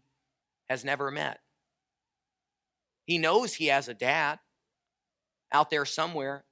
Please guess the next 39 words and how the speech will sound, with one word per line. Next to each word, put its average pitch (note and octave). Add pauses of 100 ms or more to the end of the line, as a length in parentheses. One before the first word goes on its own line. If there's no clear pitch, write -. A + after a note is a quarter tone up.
(120)
He's C#3
just C3
never B2
seen C#3+
him, A#2+
never A2
met A2
him. - (920)
What F3+
do F#3
we F3
see F3
if C#3+
we D#3
were C#3
to C3
travel C3
the A2+
world? A#2
Well, A#2+
we B2+
could A#2+
go B2+
into A#2+
caves C3+
and A#2
we B2
could A#2
see B2+
drawings B2 (680)
on A#2
caves C3
of -
people C3
who B2+
believe B2 (460)
in A2+
some B2+
God A2+